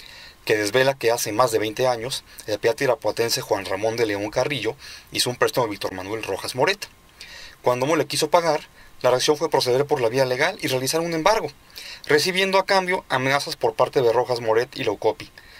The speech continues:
afectando también al abogado encargado del caso, el licenciado Arredondo.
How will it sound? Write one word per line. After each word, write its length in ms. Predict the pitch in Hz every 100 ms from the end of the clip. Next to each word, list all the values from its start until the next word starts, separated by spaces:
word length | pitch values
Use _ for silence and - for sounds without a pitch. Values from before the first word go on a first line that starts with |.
| - -
afectando 560 | 127 - 113 - 135 139
también 440 | 120 113 135 156 - - - -
al 120 | 107
abogado 400 | 104 101 107 131
encargado 440 | 139 123 104 107 107
del 120 | 95
caso, 300 | - - - - - -
el 80 | 113
licenciado 440 | 104 101 - 90
Arredondo. 380 | 85 80 80 -